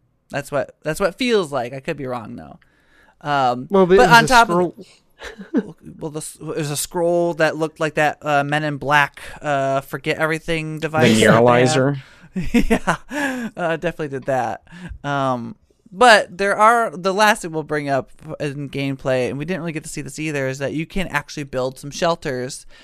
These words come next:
Speaker 1: in this. And actually, I guess that's how you save. I didn't find that out.
Speaker 2: Yeah, it's,
Speaker 1: I'm sure
Speaker 2: it's
Speaker 1: that would
Speaker 2: freeform
Speaker 1: eventually told me.
Speaker 2: shelter. Uh,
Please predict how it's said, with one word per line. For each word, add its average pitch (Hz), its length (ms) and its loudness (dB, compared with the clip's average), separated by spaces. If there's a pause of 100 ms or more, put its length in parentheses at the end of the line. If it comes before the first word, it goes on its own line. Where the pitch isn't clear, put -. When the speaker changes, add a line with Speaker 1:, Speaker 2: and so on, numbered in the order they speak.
(200)
Speaker 1:
in 139 220 -8
this. 127 320 -8
And 147 140 -6
actually, 190 300 -2
I - 20 -4
guess 220 200 -2
that's 233 140 -8
how 240 120 0
you 208 100 2
save. 208 560 -4
I 139 140 -2
didn't 135 340 -8 (300)
find 135 300 -4
that 127 120 -4
out. 135 260 -4
Speaker 2:
Yeah, 269 120 10
it's, 208 60 12 (100)
Speaker 1:
I'm - 40 4
sure - 100 2
Speaker 2:
it's 147 80 -4
Speaker 1:
that 143 100 2
would 233 160 8
Speaker 2:
freeform - 0 - (240)
Speaker 1:
eventually - 20 2
told 160 60 0
me. 127 80 -4
Speaker 2:
shelter. 160 520 -2 (440)
Uh, 165 180 4